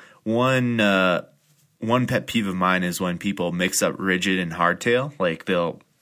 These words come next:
I won't have a full suspension bike and they'll be like, "Oh, that's rigid." I'm like, "No, it's got a fork on it." Or I'll be riding my fat bike and they'll be like, "Oh, that's a hardtail." I'm like, "No, it doesn't have a suspension fork on it." So rigid's no suspension, no suspension at all.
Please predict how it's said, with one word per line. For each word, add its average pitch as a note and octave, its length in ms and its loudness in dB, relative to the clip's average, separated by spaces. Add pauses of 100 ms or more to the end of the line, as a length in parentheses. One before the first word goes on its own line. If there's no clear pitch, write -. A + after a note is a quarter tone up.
(140)
I G2+ 100 -2
won't F#2 180 -4
have F#2+ 160 0
a E2+ 40 -6
full G2 220 -6
suspension - 480 -2
bike E2+ 220 -2
and F#2+ 80 -6
they'll E2+ 80 -6
be F2 100 -4
like, E2 140 -2
"Oh, G2+ 120 4
that's F#2+ 280 0
rigid." F#2 240 -2
I'm D2+ 100 -6
like, D#2 220 -10
"No, A#2 220 0
it's G#2 100 0
got G2 160 2
a - 20 -4
fork A2+ 300 0
on D#2+ 140 -4
it." - 100 -10 (480)
Or F2+ 100 -2
I'll F2 80 0
be F2+ 140 -6
riding F#2+ 260 2
my E2+ 100 0
fat - 300 2
bike F2+ 280 2
and G2 100 -2
they'll F#2 80 -2
be F2 140 -4
like, F2 240 0 (380)
"Oh, B2+ 160 4
that's A#2 200 2
a G2+ 40 -2
hardtail." A2+ 360 4
I'm F2+ 80 -2
like, F2 280 0
"No, A2 280 0
it G2 160 -4 (240)
doesn't D#3 260 2
have F#2+ 200 2
a F2+ 40 -4
suspension F2 540 -6
fork D#2+ 280 -4
on C#2 120 -8
it." - 140 -14
So F#2+ 180 0
rigid's C#3 520 0
no G#2 220 0
suspension, G2 720 -4
no G#2+ 160 0
suspension G2+ 540 -2
at F2 100 -2
all. - 260 -6